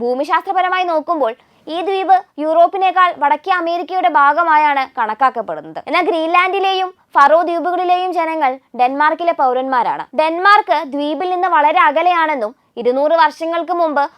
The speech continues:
ഒരു ബോട്ട് അവിടെ വന്നിറങ്ങിയെന്നോ മറ്റോ പറയുന്നതുകൊണ്ട് ഡെൻമാർക്കിന് ദ്വീപിൽ അവകാശമുണ്ടെന്ന് താൻ കരുതുന്നില്ല എന്നും ട്രംപ് പറഞ്ഞു. എന്നാൽ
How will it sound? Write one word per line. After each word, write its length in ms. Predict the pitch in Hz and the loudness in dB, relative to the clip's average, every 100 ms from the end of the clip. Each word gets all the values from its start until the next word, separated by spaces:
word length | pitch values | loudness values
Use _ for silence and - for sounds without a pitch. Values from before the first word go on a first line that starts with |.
| _ | _
ഒരു 140 | 330 370 | -2 0
ബോട്ട് 380 | 349 349 381 381 | 4 6 6 4
അവിടെ 200 | 370 359 | 4 4
വന്നിറങ്ങിയെന്നോ 840 | 392 302 330 294 311 302 240 214 - 262 | 2 2 0 0 0 -2 -2 -6 -8 -4
മറ്റോ 300 | 262 311 302 | 0 2 4
പറയുന്നതുകൊണ്ട് 760 | 269 269 311 359 339 285 220 - _ 202 | 4 4 2 0 0 0 -2 -6 _ -2
ഡെൻമാർക്കിന് 680 | 220 233 262 277 320 330 | -2 2 2 2 0 -2
ദ്വീപിൽ 380 | 285 294 302 320 | -2 -4 -4 0
അവകാശമുണ്ടെന്ന് 840 | 277 277 294 339 392 349 330 339 | 2 2 2 0 0 -4 -4 -2
താൻ 220 | 339 330 311 277 | 0 -2 0 0
കരുതുന്നില്ല 520 | 262 339 381 339 330 | 0 -2 -2 2 2
എന്നും 340 | 311 254 262 - | 2 0 -8 -6
ട്രംപ് 240 | 320 285 262 | -4 0 2
പറഞ്ഞു. 360 | 208 151 180 - _ - | 0 -4 -10 -16 _ -6
എന്നാൽ 300 | 311 370 440 | 0 2 2